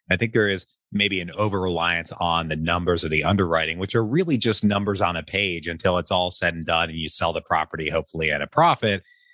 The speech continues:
It's just all theoretical. And this, this brings to mind, if we're rewinding the clock back to when pandemics didn't happen. We didn't have pandemics. This is the modern era. We don't get pandemics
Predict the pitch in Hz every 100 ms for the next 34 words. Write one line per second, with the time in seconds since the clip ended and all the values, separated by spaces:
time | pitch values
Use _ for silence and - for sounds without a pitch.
0 | _ - 104 - 101 - 95 90 85 -
1 | - - - - 104 87 85 120 - 87
2 | 92 113 - - 104 - 90 123 160 -
3 | 104 110 135 104 92 92 98 104 101 98
4 | 113 107 147 180 180 147 - 156 147 -
5 | 143 143 - 156 127 127 113 - _ _
6 | 151 175 151 180 175 - - - - 120
7 | 147 165 143 123 151 - 82 92 156 175
8 | 127 160 196 165 127 120 98 87 82 82
9 | - 139 165 143 - 156 147 156 160 151
10 | 147 170 95 101 135 147 117 143 - 123
11 | 104 87 80 87 110